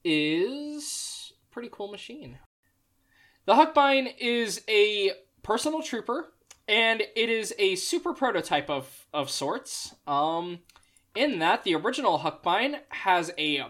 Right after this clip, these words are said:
black hole engine. Uh, now, the black hole engine is not necessarily stable, and that gives this the nickname of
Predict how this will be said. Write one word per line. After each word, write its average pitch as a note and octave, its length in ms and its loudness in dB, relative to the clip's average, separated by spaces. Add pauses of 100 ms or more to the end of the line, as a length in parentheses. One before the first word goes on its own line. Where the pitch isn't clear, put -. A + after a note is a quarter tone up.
(140)
black G#3 340 2
hole B3 380 0
engine. C3 540 -8 (1400)
Uh, D#3 340 6 (880)
now, A#3+ 400 6 (1080)
the A3 140 -2
black F4 300 8
hole F4+ 220 6
engine C4+ 280 4
is G3+ 120 -4
not A#3 180 4
necessarily D#4 640 -2
stable, F3+ 600 -2 (1700)
and A3 400 4
that D4 260 8
gives B3+ 220 0
this E4 420 -2
the G3+ 420 0
nickname G3 460 2
of F3 220 2